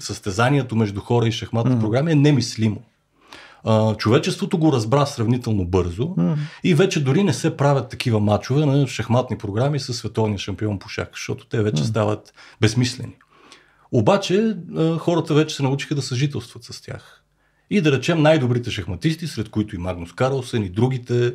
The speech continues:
Speaker 1: а, нашата Нургюл Салимова, те работят с шахматни програми, своята подготовка, готвят се за състезания с помощта на шахматни програми. Така че това е един съвсем,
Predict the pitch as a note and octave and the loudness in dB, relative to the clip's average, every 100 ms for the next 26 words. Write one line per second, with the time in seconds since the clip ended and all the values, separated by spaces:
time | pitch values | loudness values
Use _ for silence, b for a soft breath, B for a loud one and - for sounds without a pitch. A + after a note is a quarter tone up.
0 | B B B B A2 G2 G2+ F#2+ A2+ - | B B B B 0 0 0 2 2 2
1 | G#2 G2 F2+ G2+ - F2 B2+ D3+ C#3+ D#3 | -4 -2 -2 -4 -2 2 4 4 4 2
2 | D3 - F3 C3 G3+ G3+ D3 - - B2 | 0 0 0 2 0 0 -4 -6 0 0
3 | B2+ A#2 G2+ F#2+ A2+ C3 - A2 - - | 0 -6 -4 0 0 0 0 -2 -2 -8
4 | F#2 F2 - A#2 - A2+ A2 A2+ A#2+ B | -8 -6 0 2 2 0 0 0 -6 B
5 | B B B G#2+ A#2+ A#2 - G#2+ F#2 G2+ | B B B 2 2 2 -4 -6 -6 -8
6 | - F2 G2+ G#2+ A2 A2 - - G#2+ G#2 | -4 0 4 4 2 0 -6 -2 0 0
7 | - G#2+ G#2+ G#2 - A2 G#2+ G#2 G2+ G#2+ | 0 0 0 -6 -6 0 0 0 -6 -2
8 | G#2 A2 G#2+ - D3 - F3 F3 F3 F3+ | 0 0 -2 -2 -2 0 0 0 0 -2
9 | - A#2+ - D3+ D#3+ | -6 -6 -2 0 0